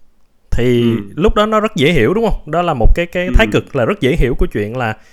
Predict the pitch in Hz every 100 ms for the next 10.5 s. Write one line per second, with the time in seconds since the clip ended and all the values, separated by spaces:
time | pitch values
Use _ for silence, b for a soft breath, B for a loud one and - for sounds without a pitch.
0 | - 170 196 160 104 110 - 208 220 156
1 | 151 139 117 190 - 127 113 113 175 214
2 | 294 - 104 101 117 110 113 135 160 -
3 | 190 156 156 139 156 151 113 98 - 170
4 | 160 143 135 165 151 104 - 120 113 98
5 | 95 - - 117 123 156 110 135 147 143
6 | 135 175 131 226 - - 151 131 139 160
7 | 160 - 156 123 - 135 135 120 120 120
8 | 123 151 160 151 b b b 190 185 123
9 | 117 117 113 113 113 110 107 - 202 202
10 | 139 - 170 151 147